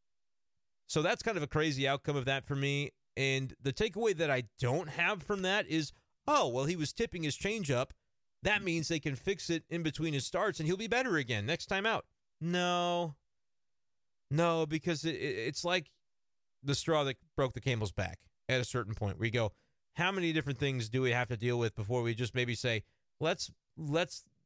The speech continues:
not let this guy be overexposed in the rotation. Let's put him in the bullpen where maybe he can,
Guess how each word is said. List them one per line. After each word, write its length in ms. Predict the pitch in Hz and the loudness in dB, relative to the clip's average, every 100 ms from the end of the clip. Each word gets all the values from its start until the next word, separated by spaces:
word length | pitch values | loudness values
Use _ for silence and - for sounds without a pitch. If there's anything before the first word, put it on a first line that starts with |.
| - | -6
not 300 | 147 147 131 | 0 0 0
let 160 | 143 | -2
this 160 | 135 127 | 0 -2
guy 200 | 139 127 | 2 0
be 140 | 117 | 2
overexposed 840 | 117 117 107 107 - - 110 110 104 | 2 2 2 -2 -2 -2 0 0 0
in 80 | 107 | -2
the 80 | |
rotation. 540 | 104 101 110 104 113 123 | 0 0 2 0 0 -2
Let's 200 | 147 - | -2 -2
put 160 | 147 | 0
him 80 | 131 | 2
in 100 | 127 | 2
the 60 | 110 | 2
bullpen 440 | 107 110 123 120 | 0 0 0 0
where 100 | 113 | 0
maybe 300 | 110 110 110 | 2 2 2
he 140 | 107 113 | 0 0
can, 280 | 120 104 | 0 0